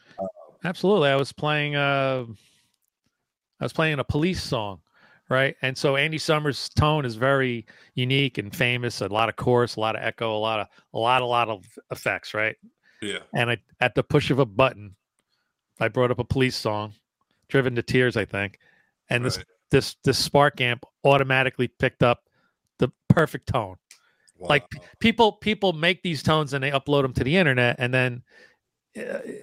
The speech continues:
Speaker 2: you know, they, they give you two or three to choose from. So if you're gonna do a Pink Floyd song, it'll show you the,
Speaker 1: <laughs>
Speaker 2: this is the bridge, this is the solo,
Speaker 1: Right,
Speaker 2: this is the
Speaker 1: right.
Speaker 2: chorus, you know, there's different tones for different things. And you just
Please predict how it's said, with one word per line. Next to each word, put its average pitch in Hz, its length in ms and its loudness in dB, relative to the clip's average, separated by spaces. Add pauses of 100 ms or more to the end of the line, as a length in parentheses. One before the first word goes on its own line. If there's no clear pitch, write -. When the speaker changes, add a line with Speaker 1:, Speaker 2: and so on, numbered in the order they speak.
(280)
Speaker 2:
you 156 120 -4
know, 131 240 -2
they, 135 160 -4
they 139 180 -4
give 147 160 -4
you 139 80 0
two - 220 -4
or 135 80 0
three 135 180 -4
to 120 80 -2
choose 160 260 -2
from. 107 200 -8
So - 100 -8
if 131 60 -4
you're 131 60 -10
gonna 139 120 -4
do 139 80 0
a 123 60 -2
Pink 151 280 -4
Floyd 160 300 4
song, 107 380 -2 (500)
it'll 135 160 2
show 139 240 2
you 131 160 2
the, 120 140 -2 (100)
Speaker 1:
<laughs> - 120 -20
Speaker 2:
this 175 180 -2
is - 200 -6
the 135 60 -2
bridge, 139 540 2
this 131 160 -4
is 127 60 -8
the 123 100 -6
solo, 127 600 0 (440)
Speaker 1:
Right, 110 260 -2
Speaker 2:
this 135 120 -2
is - 60 -20
the - 60 -10
Speaker 1:
right. 113 240 -2
Speaker 2:
chorus, 135 460 2
you 135 80 -4
know, 120 200 -4 (320)
there's 143 200 0
different 143 320 -4
tones 131 320 -4
for 131 80 -10
different 117 340 -8
things. 117 300 -6 (500)
And 156 240 -2
you 147 60 -4
just - 260 -6